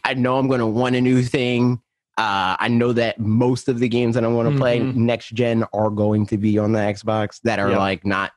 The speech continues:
Speaker 1: on Switch or whatever Nintendo platform. So I was like, "I'm all right. I might as well get that one out of the
Speaker 2: Mm-hmm.
Speaker 1: way now and get PlayStation when it makes sense."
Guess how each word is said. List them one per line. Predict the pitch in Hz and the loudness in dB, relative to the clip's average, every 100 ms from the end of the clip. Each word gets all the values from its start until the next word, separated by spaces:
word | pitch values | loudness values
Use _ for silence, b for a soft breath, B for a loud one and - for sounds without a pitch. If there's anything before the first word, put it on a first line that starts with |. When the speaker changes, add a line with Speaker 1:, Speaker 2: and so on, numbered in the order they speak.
| - | -4
Speaker 1:
on | 107 101 101 | 0 0 -2
Switch | 107 101 95 | 0 -2 -2
or | - 98 92 | -4 -2 0
whatever | 95 98 95 | 0 0 0
Nintendo | 98 95 104 101 | 0 0 0 -2
platform. | 98 - - - 113 107 b b | -2 -6 -8 -12 -12 -14 b b
So | - | -2
I | 131 131 139 | 0 0 0
was | 131 | 0
like, | 120 | 0
"I'm | 123 | 0
all | 135 | -2
right. | 107 110 95 | -2 0 0
I | |
might | 104 110 | 0 0
as | 104 | 0
well | 110 | -2
get | 92 98 101 | -2 -4 -2
that | 95 | -2
one | 90 | 0
out | 90 87 | 0 0
of | |
the | |
Speaker 2:
Mm-hmm. | 87 | 0
Speaker 1:
way | 87 | 0
now | 82 85 82 82 B B | -2 -2 -2 -6 B B
and | 104 | -4
get | 98 | -2
PlayStation | 110 92 90 87 87 | -2 -2 -2 -2 -2
when | 87 | -4
it | 82 | -2
makes | 85 80 - | -4 -4 -8
sense." | 80 | -12